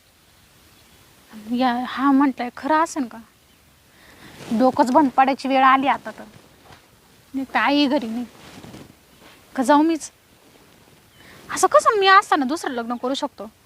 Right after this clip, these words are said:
कायदे कानून काय कुठे गेले? मी ना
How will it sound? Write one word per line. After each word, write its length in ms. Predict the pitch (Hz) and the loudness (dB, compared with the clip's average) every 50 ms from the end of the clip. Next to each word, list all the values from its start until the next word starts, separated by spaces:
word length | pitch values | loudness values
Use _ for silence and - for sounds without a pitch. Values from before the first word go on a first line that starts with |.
| _ _ _ - - - _ _ _ _ _ _ _ _ _ _ _ _ - - - _ _ _ _ _ _ _ _ _ _ - - - - - | _ _ _ -20 -20 -20 _ _ _ _ _ _ _ _ _ _ _ _ -20 -20 -20 _ _ _ _ _ _ _ _ _ _ -20 -20 -20 -14 -8
कायदे 240 | - 254 294 277 294 | -4 -2 0 0 0
कानून 320 | 277 294 302 302 311 311 294 | 2 2 4 4 4 4 2
काय 120 | 311 294 | 0 -2
कुठे 220 | - 359 339 - | -2 -4 -4 -4
गेले? 300 | 277 233 311 359 370 339 269 - _ _ _ _ _ _ _ _ _ _ _ _ _ _ _ _ _ _ _ - | -2 0 0 0 0 -2 -4 -6 _ _ _ _ _ _ _ _ _ _ _ _ _ _ _ _ _ _ _ -10
मी 120 | 233 247 | -6 -4
ना 160 | 247 254 277 | -2 -2 -2